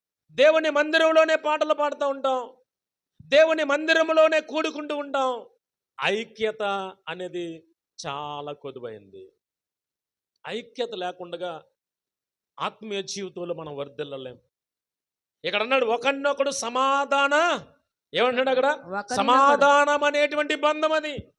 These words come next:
Speaker 1: ఇప్పుడు సాతానుడు ఏం చేస్తాడయ్యా అని అంటే, ఒకరు ఒకరు ఒకవేళ ప్రేమ కలిగి సమాధానము కలిగి ఉంటే, సాతానుడు ఏం, ఆడ ఆలోచన ఏంటి? వీళ్ళు ఇలా కలిసి ఉండకూడదు.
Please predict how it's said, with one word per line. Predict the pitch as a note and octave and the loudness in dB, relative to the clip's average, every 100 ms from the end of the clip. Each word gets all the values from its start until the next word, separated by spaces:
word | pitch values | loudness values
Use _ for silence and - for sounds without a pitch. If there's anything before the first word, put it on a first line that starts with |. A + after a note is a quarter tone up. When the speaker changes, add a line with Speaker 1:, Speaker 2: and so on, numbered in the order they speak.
| _ _ _ - _ _ _ _ _ - | _ _ _ -20 _ _ _ _ _ -4
Speaker 1:
ఇప్పుడు | D4 D#4 | -2 0
సాతానుడు | D4 A#3 C#4+ D4+ D#4 D#4 | 0 2 2 4 2 2
ఏం | D4+ D#4 | 0 0
చేస్తాడయ్యా | D#4 D4+ D4+ D4+ C#4+ | -2 0 0 2 2
అని | C4+ B3 | 2 0
అంటే, | B3 D#4+ D#4 - - D#3 | 0 2 2 -2 -18 0
ఒకరు | B3+ - D#4+ E4 | 0 2 2 2
ఒకరు | D#4 D4+ D4+ D4+ | 0 2 2 0
ఒకవేళ | C#4+ C#4 C#4+ D4+ C#4 A3 - _ A3 | -2 -2 -2 2 2 0 -6 _ -4
ప్రేమ | G#3+ C#4+ D#4+ E4 | 2 2 4 4
కలిగి | D#4 D#4 D#4 D#4 C#4+ - _ | 2 0 -2 -6 -8 -10 _
సమాధానము | - A3+ C#4 D#4+ D#4+ E4 D#4+ D#4+ | -6 2 6 6 6 6 4 2
కలిగి | D#4 D4+ | 2 0
ఉంటే, | D4 C#4+ C#4 A#3+ - - | -4 0 2 2 -4 -12
సాతానుడు | - A#3+ D4+ D4+ D4+ C#4+ | -2 0 0 0 2 4
ఏం, | D4 C#4 | 2 2
ఆడ | G#3+ B3+ | -2 2
ఆలోచన | C#4 C#4+ C#4+ C#4 | 4 4 2 -2
ఏంటి? | C#4+ C4+ C4+ B3+ - - | -4 0 0 0 -4 -6
వీళ్ళు | A3 B3+ | -2 2
ఇలా | B3+ | 0
కలిసి | B3+ B3+ B3+ | 2 -2 -2
ఉండకూడదు. | B3+ B3+ A3+ A3 G#3 - | -4 -4 -4 -6 -6 -10